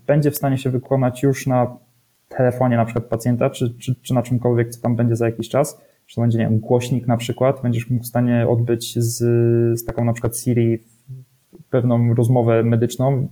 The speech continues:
która będzie w stanie już wyciągnąć pewne dane diagnostyczne, które albo od razu się wyślą do lekarza, albo powiedzą tobie, że na przykład, nie wiem, z tobą wszystko w porządku i nie musisz się do nikogo zgłaszać. Także to jest, to jest jakiś taki trend i kierunek na,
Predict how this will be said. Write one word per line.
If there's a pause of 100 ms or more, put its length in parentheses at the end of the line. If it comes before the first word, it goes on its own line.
(100)
która
będzie
w
stanie
już
wyciągnąć
pewne
dane
diagnostyczne, (380)
które
albo
od
razu
się
wyślą
do
lekarza, (320)
albo
powiedzą
tobie,
że
na
przykład,
nie
wiem,
z
tobą
wszystko
w
porządku
i
nie
musisz
się
do
nikogo
zgłaszać. (220)
Także
to
jest,
to
jest
jakiś
taki
trend
i
kierunek
na,